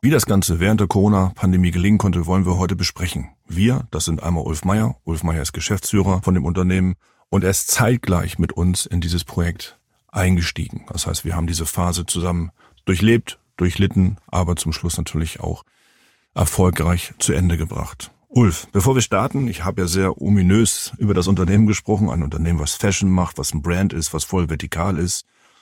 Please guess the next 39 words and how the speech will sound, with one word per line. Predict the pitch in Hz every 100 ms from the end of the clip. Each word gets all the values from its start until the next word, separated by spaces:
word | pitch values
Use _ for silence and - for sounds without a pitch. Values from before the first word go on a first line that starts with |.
| _ _ _ _
Lass | - - 117
uns | 127
doch | 117
mal | 117 110
hören, | 117 113 90
was | - 82
ist | 90
das | 104
für | -
ein | 117
Unternehmen, | 110 113 113 120 -
wie | 101 101
heißt | 90 -
das | 92
Unternehmen | 98 98 101 101 101 101 -
und | 95
was | 90 104
ist | -
das | 92
Kerngeschäft? | - 95 87 - 76 -
Ich | -
glaub, | 92 -
du |
kannst | 95 95 92
das | 87
viel | - 73
authentischer | 87 - 101 87
erzählen | 71 - 87 71
als | -
ich, | 90 101 - _ _ _
weil | - 67
ich | -
habe | 92
nur | 90
mal | 90 78 123 -
ein | - 78
Konzept | 78 - 95
dazu | - -
geschrieben. | - - 120 107